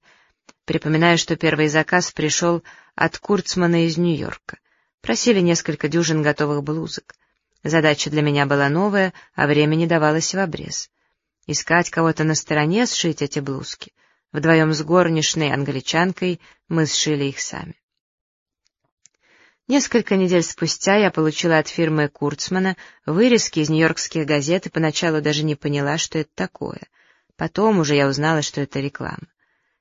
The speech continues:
Фирме Курцмана не терпелось известить свою клиентуру, что она первой продает в Америке мои вышивки. Чтобы выигрышнее представить их,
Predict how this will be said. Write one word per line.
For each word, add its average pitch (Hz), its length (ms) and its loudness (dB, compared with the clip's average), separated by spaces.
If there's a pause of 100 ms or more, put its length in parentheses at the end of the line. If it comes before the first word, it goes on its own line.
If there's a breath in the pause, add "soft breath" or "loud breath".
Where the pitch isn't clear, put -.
Фирме 160 300 2
Курцмана 170 520 0
не 151 100 0
терпелось 170 560 0
известить 160 640 0
свою 143 300 -2
клиентуру, 143 640 -4 (280 loud breath)
что - 180 0
она 160 160 4
первой 202 340 2
продает 151 400 2
в 143 60 -2
Америке 165 480 0
мои 160 180 0
вышивки. - 600 -8 (600)
Чтобы 160 320 0
выигрышнее 160 580 2
представить 151 760 -2
их, - 160 -14